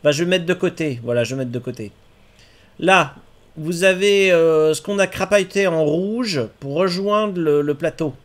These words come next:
Et en vert, c'est la voie de contournement, la voie rapide qui est neuve, qui date de il y a même pas deux ans, voilà. Qui monte jusqu'à, au rond-point de Pixéricourt. On le verra peut-être un jour. Je, je vous le filmerai, ou avec Nayonet, on sera peut-être une, euh,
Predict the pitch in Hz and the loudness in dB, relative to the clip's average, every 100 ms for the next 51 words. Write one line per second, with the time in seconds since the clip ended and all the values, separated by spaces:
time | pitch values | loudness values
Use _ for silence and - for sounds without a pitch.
0 | _ _ - _ _ _ _ - - _ | _ _ -20 _ _ _ _ -16 -16 _
1 | - _ - 180 190 190 160 220 247 254 | -20 _ -2 4 4 2 4 4 4 0
2 | - - 220 220 185 160 208 208 185 - | -4 -2 0 2 2 4 2 2 -6 -6
3 | 175 170 190 208 165 135 185 160 160 180 | -4 -2 -2 0 0 2 0 0 -6 -6
4 | 190 - 143 131 151 196 175 - 131 151 | -12 -8 -6 -2 2 0 -2 -12 -2 -2
5 | 156 127 120 123 143 143 180 143 143 127 | -2 -4 -4 -4 -6 -2 -2 -2 -6 -6
6 | 131 127 110 104 107 - _ _ - 165 | -6 -6 -8 -10 -12 -20 _ _ -6 -2
7 | 196 208 165 165 - 180 175 165 160 156 | 0 0 -4 -6 -4 2 2 4 4 4
8 | 151 147 147 143 143 165 160 185 180 165 | 2 0 0 0 -2 -2 -4 -2 -2 0
9 | 147 135 127 151 - 165 160 139 175 208 | 0 0 -2 -8 -4 -2 -2 -2 -2 0
10 | 160 143 156 160 180 170 160 147 175 180 | 0 2 2 2 -2 -2 -4 0 2 2
11 | 127 - _ _ _ 127 135 131 143 - | 0 -10 _ _ _ -6 -4 -2 -4 -6
12 | - - 156 147 151 151 147 151 151 156 | -16 -14 -6 -4 -2 -2 0 4 6 6
13 | 151 147 131 127 131 131 139 135 143 147 | 6 2 0 0 -2 -4 -4 -2 -4 -4
14 | 139 117 131 120 143 131 - 127 117 107 | -6 -6 -8 -6 -4 -6 -6 -4 -4 -4
15 | 101 98 | -6 -8